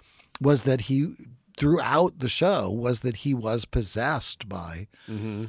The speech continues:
Speaker 1: another spirit. And if that's the spirit he was possessed by that we were being presented with,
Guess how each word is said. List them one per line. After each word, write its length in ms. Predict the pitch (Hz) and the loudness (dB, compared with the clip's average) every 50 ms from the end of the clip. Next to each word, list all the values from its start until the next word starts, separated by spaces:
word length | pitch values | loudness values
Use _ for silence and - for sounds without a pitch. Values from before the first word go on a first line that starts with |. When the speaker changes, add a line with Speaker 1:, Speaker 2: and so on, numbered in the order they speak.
| - _ - | -10 _ 0
Speaker 1:
another 420 | 123 117 117 120 113 110 113 110 | 2 4 4 4 4 2 2 0
spirit. 480 | 104 - - - 170 190 196 147 107 92 | -2 -4 -4 -2 0 2 2 2 0 0
And 140 | 95 98 101 | 0 0 0
if 160 | 104 - - | -2 -4 -6
that's 640 | - 85 104 113 117 127 135 - - - - - - | -6 -2 0 2 2 2 0 -2 -2 -2 -2 -2 -2
the 160 | - 139 123 | -2 -2 -2
spirit 340 | - - - 139 127 123 107 | -2 -2 0 0 0 0 0
he 80 | 110 | 0
was 180 | 107 101 101 87 | -2 -2 -4 -4
possessed 520 | - 101 98 117 180 208 220 - - - | -4 -4 -2 0 0 0 0 -2 -4 -8
by 280 | - 92 85 82 90 92 | -10 -10 -10 -8 -6 -6
that 180 | 101 110 120 127 | -4 -4 -4 -4
we 120 | 120 113 | -4 -4
were 100 | 113 113 | -4 -4
being 260 | 110 120 113 107 107 101 | -2 -2 -2 0 -2 -2
presented 420 | - 110 95 117 165 202 214 147 | -2 -2 0 0 0 0 0 0
with, 160 | 110 113 - | 0 -2 -2